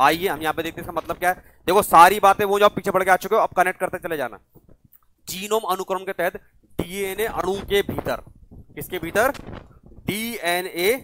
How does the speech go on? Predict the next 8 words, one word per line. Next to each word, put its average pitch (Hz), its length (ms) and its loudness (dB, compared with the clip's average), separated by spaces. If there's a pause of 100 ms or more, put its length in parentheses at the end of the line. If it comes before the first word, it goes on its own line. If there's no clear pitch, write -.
(300)
अणु 170 320 -2
के 196 200 0 (480)
भीतर, 156 480 4 (880)
इधर 160 180 0
देख 180 160 -2
लो 190 80 6
आप 175 80 4
लोग, 147 180 8